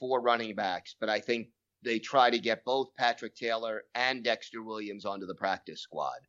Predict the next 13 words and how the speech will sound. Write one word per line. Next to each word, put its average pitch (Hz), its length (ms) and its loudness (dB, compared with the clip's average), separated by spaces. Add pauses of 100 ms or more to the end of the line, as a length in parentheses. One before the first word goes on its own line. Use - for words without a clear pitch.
(360)
So - 120 -2
I 98 80 6
think 123 220 4
they 131 120 8
go 131 180 8
with 131 140 4
the 139 100 0
three, 131 640 2 (340)
Jones, 123 640 0 (480)
uh, 104 460 2
Dillon, 123 560 4
and 92 180 -6
Hill, 156 460 6